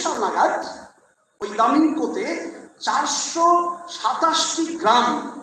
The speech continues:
প্রতিষ্ঠিত দেখা যাচ্ছে। ঠিক এর পনেরো বছর পর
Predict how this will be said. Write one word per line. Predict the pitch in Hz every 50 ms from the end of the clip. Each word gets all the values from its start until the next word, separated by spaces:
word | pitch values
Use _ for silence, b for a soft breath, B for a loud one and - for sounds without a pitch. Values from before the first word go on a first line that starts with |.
| - - - - _
প্রতিষ্ঠিত | - 214 208 262 - - 262 262 254 247 254 - - - - - - -
দেখা | 175 - 233 233 233
যাচ্ছে। | 240 240 - - - - - - - - - - _ _ _ _ _ _ _
ঠিক | - 349 349
এর | 339 330 339 339 -
পনেরো | - 339 370 381 370 370
বছর | 359 370 - - - - -
পর | - - -